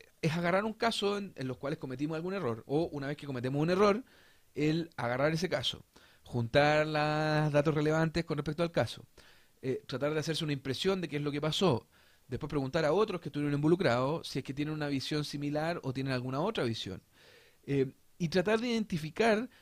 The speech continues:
dónde estuvieron los errores que se cometieron. Hay que analizar el contexto, qué estaba pasando en la urgencia en ese momento,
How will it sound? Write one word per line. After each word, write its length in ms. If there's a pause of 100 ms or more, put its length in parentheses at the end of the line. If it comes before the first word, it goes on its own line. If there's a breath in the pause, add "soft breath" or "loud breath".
(140 soft breath)
dónde 460
estuvieron 420
los 100
errores 300
que 60
se 60
cometieron. 520 (340 soft breath)
Hay 140
que 80
analizar 280
el 120
contexto, 680
qué 100
estaba 260
pasando 420
en 80
la 60
urgencia 340
en 60
ese 100
momento, 560